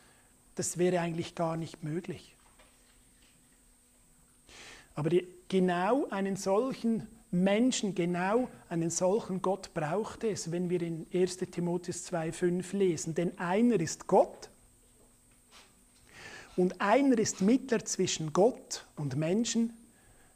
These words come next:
der Mensch Christus Jesus, der sich selbst als Lösegeld für alle gab.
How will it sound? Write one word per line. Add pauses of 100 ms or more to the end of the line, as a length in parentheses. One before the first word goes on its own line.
(140)
der
Mensch (540)
Christus (400)
Jesus,
der
sich
selbst
als
Lösegeld
für
alle
gab.